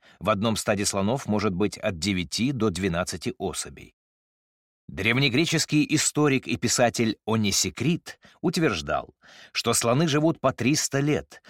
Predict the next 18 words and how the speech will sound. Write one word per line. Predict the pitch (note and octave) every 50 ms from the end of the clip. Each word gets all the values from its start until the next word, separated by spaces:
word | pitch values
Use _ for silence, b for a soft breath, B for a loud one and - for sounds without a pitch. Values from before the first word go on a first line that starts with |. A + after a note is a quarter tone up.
| B B
а | B F2+ G2
некоторые | G#2 G#2+ A2 G#2 - - B2+ C3+ D#3 D#3 D#3+ D3+ - _ -
доживают | G2+ C3 A#2+ C#3 C3 A2 A2 A2+ A#2 A2+
и | B2+
до | A#2+ C#3+ C#3
пятисот. | D3+ D3+ - D#3+ - - - D#2 - - - _ _ _ _ _ _ _ _ _ _ _ _ _
Это | - G#3 - F3
явное | D3+ B2+ A#2+ A2+ G2 F2 F2+ F2+ F#2 E2
преувеличение, | - F#2 F#2 F#2 E2+ F2+ F2 F2+ F2+ - - C3+ D#3 E3 D#3 D#3 D#3 D#3+
поскольку | - C3+ - - C3 A#2 - A#2+
слоны | A2 - - A2+ G#2 G2+ A#2 C#3
на | D#3 D#3
свободе | - - C#3 C3+ B2 D3 C#3+ C3 C3+
живут | A2 C3 C3+ C#3+ C#3 - -
не | A#2+ B2
более | G#2+ F#2+ A#2 B2+ B2+ B2 B2
шестидесяти | A2+ - - B2 G2+ - - - G2 F#2+ G2+ G#2+ - - - - -
лет, | G2 F#2+ G2+ F#2 C#2 - -